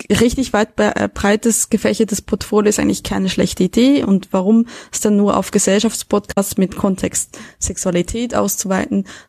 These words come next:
Mach es doch über den ganzen Weg hinweg und da kannst du das ja auch einbinden unter anderem. Es ist auch quasi das Ziel, dass, ähm, nicht unbedingt das Ziel, dass wir, ähm, Hörer haben, die dann stringent hören, sondern dass es auch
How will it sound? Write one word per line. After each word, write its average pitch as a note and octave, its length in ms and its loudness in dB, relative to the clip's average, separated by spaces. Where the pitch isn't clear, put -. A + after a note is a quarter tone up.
Mach G3 180 2
es F#3+ 120 0
doch F#3+ 160 0
über F#3 220 2
den F#3 120 0
ganzen A3 380 0
Weg A3 280 2
hinweg G3+ 540 2
und F3 140 -4
da F#3 60 -2
kannst - 280 -4
du F#3 60 2
das F3 140 -2
ja F#3 180 2
auch F#3 160 0
einbinden G#3 580 0
unter F#3+ 160 -6
anderem. F#3 440 -4
Es F3+ 100 0
ist F#3+ 120 0
auch G#3 300 2
quasi G#3 360 0
das G3+ 140 0
Ziel, G#3+ 260 2
dass, - 380 -2
ähm, F#3 280 2
nicht G3+ 220 2
unbedingt G#3+ 320 2
das G#3 120 0
Ziel, G#3+ 160 2
dass F#3+ 240 -2
wir, F#3 280 2
ähm, F3+ 380 -2
Hörer G3+ 320 2
haben, G3+ 180 2
die G3+ 120 2
dann F#3+ 140 2
stringent G#3 500 0
hören, C#4 440 2
sondern G3 420 4
dass F#3+ 200 -2
es F#3+ 140 -2
auch F#3+ 380 0